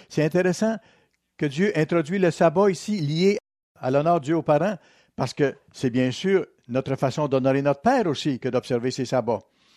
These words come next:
Allons à Exode vingt et un pour voir que Dieu prend ça très au sérieux.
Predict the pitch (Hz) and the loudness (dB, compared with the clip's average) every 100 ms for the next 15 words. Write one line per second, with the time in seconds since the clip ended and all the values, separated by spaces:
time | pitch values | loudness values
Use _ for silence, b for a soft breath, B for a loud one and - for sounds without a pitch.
0 | b b - 120 143 131 127 131 113 143 | b b -6 -2 0 0 -2 -4 0 2
1 | 165 151 _ _ _ _ _ _ _ _ | 2 0 _ _ _ _ _ _ _ _
2 | _ _ - 107 135 135 147 139 233 190 | _ _ -18 -6 0 2 2 2 2 0
3 | 139 135 - 117 156 160 - - 131 120 | -4 -4 -8 2 4 4 0 -2 -2 0
4 | 160 143 131 160 156 151 143 139 - 143 | -2 0 0 -2 0 0 0 0 0 0
5 | 190 | 0